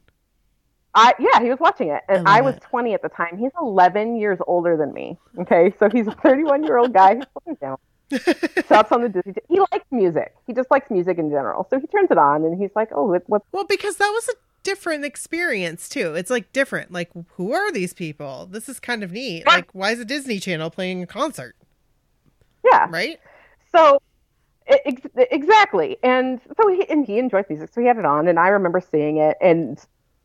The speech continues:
Speaker 1: I was like, <gasps> "Oh, <laughs> who are these guys?" <laughs>
Speaker 3: Yeah.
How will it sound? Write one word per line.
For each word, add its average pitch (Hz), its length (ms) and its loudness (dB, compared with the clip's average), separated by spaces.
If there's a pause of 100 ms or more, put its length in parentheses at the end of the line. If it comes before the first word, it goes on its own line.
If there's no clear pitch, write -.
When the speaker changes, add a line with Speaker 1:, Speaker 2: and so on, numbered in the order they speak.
(400)
Speaker 1:
I 170 80 6
was 185 140 2
like, 185 200 2
<gasps> - 20 -18
"Oh, 247 960 -2 (220)
<laughs> - 200 -20 (640)
who 302 120 0
are 403 60 8
these 269 140 0 (100)
guys?" 190 420 4 (200)
<laughs> - 200 -2
Speaker 3:
Yeah. 233 520 0